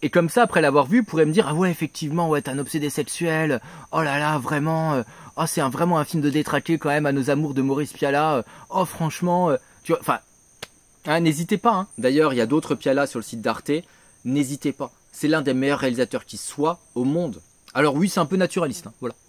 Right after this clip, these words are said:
Et accessoirement, c'est un de mes réalisateurs préférés. Donc, euh, voilà, euh, Teddy, c'est pas très rigoureux, hein, ton analyse de mes films préférés, euh, c'est un peu du flan, hein, voilà. Je te, je te conseille, euh, de voir les films avant de parler,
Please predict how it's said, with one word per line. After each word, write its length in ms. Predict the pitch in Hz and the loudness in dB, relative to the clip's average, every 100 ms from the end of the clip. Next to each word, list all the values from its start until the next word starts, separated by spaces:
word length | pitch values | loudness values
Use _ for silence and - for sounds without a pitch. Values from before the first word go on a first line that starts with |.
| _ | _
Et 60 | 113 | 0
accessoirement, 500 | 107 110 101 98 131 | 0 -4 -2 0 0
c'est 120 | 110 | 0
un 20 | |
de 60 | 101 | -2
mes 80 | 98 | -4
réalisateurs 380 | 90 95 117 | -6 -6 -6
préférés. 440 | - 117 - 101 87 _ 151 | -6 -4 -2 -2 -4 _ -4
Donc, 220 | 175 175 | 0 2
euh, 40 | |
voilà, 280 | 160 185 233 | 2 2 4
euh, 100 | 214 | 4
Teddy, 280 | 208 196 247 | 2 2 2
c'est 100 | 208 | 2
pas 140 | 226 | 2
très 140 | - 220 | 2 2
rigoureux, 380 | 220 233 233 - 190 | 4 4 2 0 -4
hein, 80 | |
ton 120 | 208 170 | -2 0
analyse 280 | 175 208 | 2 4
de 40 | 185 | 4
mes 100 | 180 | 2
films 120 | 190 | 0
préférés, 340 | - 160 214 262 | -2 -2 0 2
euh, 100 | 208 | 2
c'est 140 | 208 | 2
un 40 | |
peu 140 | 196 226 | 2 2
du 120 | 240 | 0
flan, 240 | - 247 - - | 2 -2 -2 -2
hein, 80 | 202 | 4
voilà. 140 | 220 - | 4 2
Je 120 | 147 170 | -4 -2
te, 160 | 190 | 0
je 100 | 170 | 0
te 120 | 190 | 0
conseille, 420 | 196 214 - 262 262 - 165 | 0 0 2 0 0 -2 2
euh, 80 | |
de 80 | 165 | 4
voir 160 | 190 247 | 6 6
les 80 | 247 | 6
films 160 | 233 247 | 2 2
avant 140 | 240 | 4
de 60 | 214 | 2
parler, 260 | 226 214 | 4 2